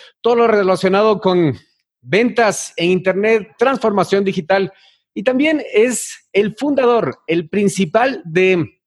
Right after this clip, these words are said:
In Summit, esta, esta, em, cumbre, esta cumbre tecnológica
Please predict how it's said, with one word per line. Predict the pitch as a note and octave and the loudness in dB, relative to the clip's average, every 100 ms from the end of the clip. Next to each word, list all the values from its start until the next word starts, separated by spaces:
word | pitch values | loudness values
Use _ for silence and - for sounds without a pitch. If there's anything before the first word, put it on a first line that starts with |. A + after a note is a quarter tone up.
| _ - - _ _ - | _ -20 -20 _ _ -6
In | C4 | -4
Summit, | B3+ A3+ G3 C#3+ - _ _ _ | -2 0 0 -4 -8 _ _ _
esta, | - F#3 F#3 G3 F3+ D#3 B2+ - _ - - _ _ - | -2 -2 0 0 0 -2 -6 -12 _ -20 -20 _ _ -2
esta, | G#3+ - B3+ B3+ A#3+ A3+ - - | -2 0 0 2 2 -2 -4 -2
em, | F3+ F3 D#3+ B2+ - _ | 0 2 -2 -4 -10 _
cumbre, | - D#4 C4+ F#3+ D#3 A#2+ F#2+ _ | 0 2 2 2 2 0 -4 _
esta | E3+ D#3+ E3+ | -6 -4 -4
cumbre | G3+ G3+ G3+ G3 | -4 -2 0 0
tecnológica | F3 E3 E3 F3 G3 G3+ E3 F#3 D3+ | -2 -2 0 0 0 -2 0 0 0